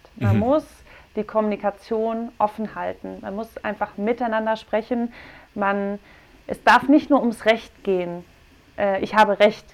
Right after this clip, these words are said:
Speaker 1: gehen. Ähm, wisst ihr, weil das nehme ich bei Social Media ganz oft wahr, wenn ich Kritik bekomme, wenn sich da ein paar Trolls anschleichen und dann sagen, „Äh, Peter Wohleben, das ist ja wohl das Letzte und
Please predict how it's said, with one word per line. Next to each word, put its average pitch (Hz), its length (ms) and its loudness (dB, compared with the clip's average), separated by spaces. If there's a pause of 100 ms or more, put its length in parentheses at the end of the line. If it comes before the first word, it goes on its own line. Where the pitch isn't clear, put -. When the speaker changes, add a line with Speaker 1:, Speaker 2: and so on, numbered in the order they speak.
Speaker 1:
gehen. 165 280 -4 (360)
Ähm, 196 500 -4
wisst 220 240 -6
ihr, 254 200 6
weil 202 220 4 (280)
das 208 160 0 (300)
nehme 226 220 -2
ich 226 100 -8
bei 214 100 2
Social 233 340 -2
Media 220 340 2
ganz 190 220 -2
oft 202 220 -8
wahr, 180 220 0
wenn 190 100 0
ich 202 160 -8
Kritik 311 380 -2
bekomme, 240 480 0
wenn 208 440 -2
sich 208 200 -4
da 208 120 4
ein 208 120 -2
paar 214 200 0
Trolls 233 400 2
anschleichen 220 800 0
und 196 140 -4
dann 196 140 -2
sagen, 202 300 -4
„Äh, 240 340 -8
Peter 233 320 -4
Wohleben, 247 440 2
das 233 140 -2
ist - 180 -8
ja 247 160 -2
wohl 226 200 -2
das 233 180 -2
Letzte 240 640 -4
und 220 240 -6